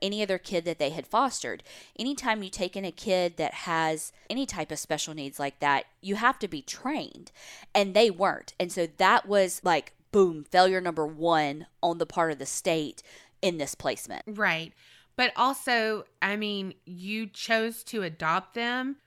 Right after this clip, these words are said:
Speaker 2: with all of these struggles. And as a parent, you have to fight for your child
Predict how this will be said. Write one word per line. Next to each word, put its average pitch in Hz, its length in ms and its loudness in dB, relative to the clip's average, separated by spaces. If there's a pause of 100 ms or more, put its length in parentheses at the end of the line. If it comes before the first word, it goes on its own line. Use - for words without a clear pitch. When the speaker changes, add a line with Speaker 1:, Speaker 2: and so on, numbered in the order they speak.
(140)
Speaker 2:
with 208 340 -2
all 247 160 0
of 254 140 -4
these 262 160 -6
struggles. 277 720 -4
And 196 400 -4
as 185 160 -4
a 185 80 -6
parent, 269 640 -4 (480)
you 240 220 -2
have 294 180 2
to 220 80 -4
fight 233 320 0
for 214 80 -6
your 208 220 -4
child 220 680 2